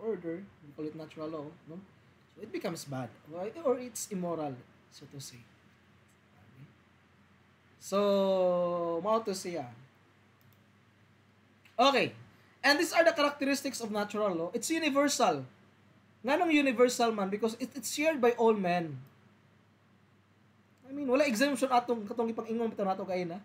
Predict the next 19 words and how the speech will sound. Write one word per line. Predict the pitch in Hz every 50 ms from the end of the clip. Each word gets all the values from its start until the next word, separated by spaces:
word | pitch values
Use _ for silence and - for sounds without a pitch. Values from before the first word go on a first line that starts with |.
| - - - _ _ _ _ _ _ _ _ _
No, | 180 180 185
katong | 180 170 170 165 165
about | 165 165 -
survival, | 180 170 165 175 180 185 185 175 170 170 170 170 170 170
propagation. | - 147 - 165 151 160 165 165 180 175 180 160 156 156 165 170 180 180
So, | 220 220 214 208 208 185 180 180 180 - - _ _ _ _ _ - _ _ _ _ _ _ _ -
accordingly, | - 196 202 202 262 311 294 226
it's | 220 226 - 285
universal, | 277 294 277 370 415 415 - 294 247
no? | 285 381 -
True | 359 359 359 -
to | -
all, | 349 302 277
no? | 208 180 226 - - - - - _ - _ _ - _ -
Hmm. | 143 143 139 123 - - - _ - _ - - - - - - - - - - - - - - - _ _ _ -
Then, | 302 320 349 359 370 370 370 370 359
it's, | - 302 - - -
it's | 294 294 -
obligatory. | - 294 294 277 277 294 233 277 277 285 294 285 277 262 247 233 202 151 143